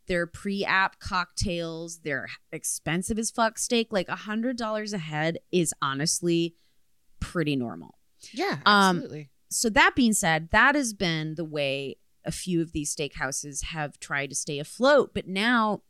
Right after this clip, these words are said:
Speaker 1: you know, obviously covid has been, you know, such a, just, like, a detractor from everything they do because it's the whole, like, "Well, we don't do takeout," <laughs> you know, we're, we're a steakhouse.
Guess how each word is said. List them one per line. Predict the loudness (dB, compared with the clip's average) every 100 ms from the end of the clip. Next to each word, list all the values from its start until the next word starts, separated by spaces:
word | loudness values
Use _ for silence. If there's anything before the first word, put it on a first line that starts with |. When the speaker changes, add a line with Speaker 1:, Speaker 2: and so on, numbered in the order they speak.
| _
Speaker 1:
you | -4 -2
know, | -2 -2
obviously | -2 -2 -4 -4 -6 -6 -10 _ _ _ _ _ _ _ -8
covid | 2 4 6 4 4
has | 2
been, | 0 0 -2 -4 -8 -6
you | -2
know, | 0 0
such | 0 2 2 4 0 0 -2 -2 -6
a, | -4 -4 -4 -6 -8 -10 -12 _ -6
just, | -2 -2 -2 -4
like, | -6 -4
a | -4
detractor | -6 -4 2 2 2 -6 -6
from | -6 -6
everything | -4 -4 -4
they | -4
do | -2 0 0
because | -2 -6 -6
it's | -8
the | -8
whole, | -2 2 2
like, | 2 0 -2 _ -8
"Well, | 0
we | 6 8
don't | 6 2
do | -4 -4 -2
takeout," | 2 4 4 2 -2 -4 2
<laughs> |
you | 6 8
know, | 6 6 4
we're, | 4 4 0 0
we're | 4 4
a |
steakhouse. | 4 2 0 0 0 2 4 4 0 -4